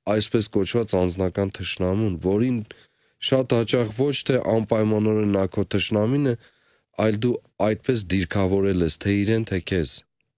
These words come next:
Բայց մի փոքրիկ արարքը, թե ներելու, թե սիրելու, կարող է մարդկային կյանքը ամբողջությամբ շու-, շրջել։ Հիմա գամ ազգային գետնի վրա։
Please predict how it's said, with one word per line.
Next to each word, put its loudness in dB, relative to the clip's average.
Բայց 2
մի 0
փոքրիկ 0
արարքը, 2
թե 0
ներելու, 2
թե -2
սիրելու, 0
կարող 0
է 2
մարդկային 2
կյանքը 0
ամբողջությամբ 0
շու-, -2
շրջել։ 0
Հիմա 0
գամ 2
ազգային 2
գետնի 0
վրա։ 0